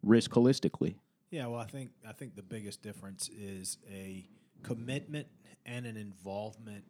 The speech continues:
Speaker 2: of senior leadership, uh, to actually be a part of the process, be a part of the meetings, be a part of the discourse, um, where it's not sort of,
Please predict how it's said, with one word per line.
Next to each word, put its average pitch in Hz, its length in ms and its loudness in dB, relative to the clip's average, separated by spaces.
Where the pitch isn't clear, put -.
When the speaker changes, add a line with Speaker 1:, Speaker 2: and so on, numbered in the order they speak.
Speaker 2:
of 95 300 -10
senior 104 580 -8
leadership, 92 720 -8
uh, 95 260 -14
to 107 200 -4
actually 101 460 -6
be 101 300 -8
a 95 60 -6
part 98 360 -2
of 101 140 -14
the - 60 -10
process, 90 840 -4
be 113 120 -2
a 101 60 -2
part 104 280 0
of 95 60 -6
the 92 100 -4
meetings, 95 460 -6
be 104 140 -6
a 90 60 -6
part 104 240 -4
of 87 60 -10
the 92 60 -6
discourse, 90 760 -4
um, 92 340 -8
where 104 180 -2
it's 95 220 -4
not 98 460 -4
sort 110 200 -4
of, 98 160 -6